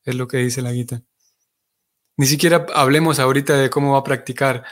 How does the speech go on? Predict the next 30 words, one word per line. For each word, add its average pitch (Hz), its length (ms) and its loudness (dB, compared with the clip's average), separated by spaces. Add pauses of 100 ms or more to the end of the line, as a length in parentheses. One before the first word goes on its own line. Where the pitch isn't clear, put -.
(100)
aquello 135 340 2
que 127 80 -6
le 123 100 -2
están 127 200 -2
diciendo. 127 400 -6 (180)
Primero 147 320 -4
trate 147 280 -2
de 147 60 0
entender, 127 540 -6 (880)
o - 80 -6
tratemos 131 540 0
de 135 60 -8
entender. 127 520 -6 (1160)
Y 127 340 0
de 131 160 4
esa 131 160 2
manera 143 380 4
se 139 140 -2
crea 135 260 2
un 135 100 2
marco 135 260 2
más, 143 320 0
mucho 156 300 -2
más 131 160 0
seguro. 131 500 -4 (840)
N-, 135 340 0
no 135 120 4
es 139 120 2
una, 135 400 2 (400)
no, 147 240 -4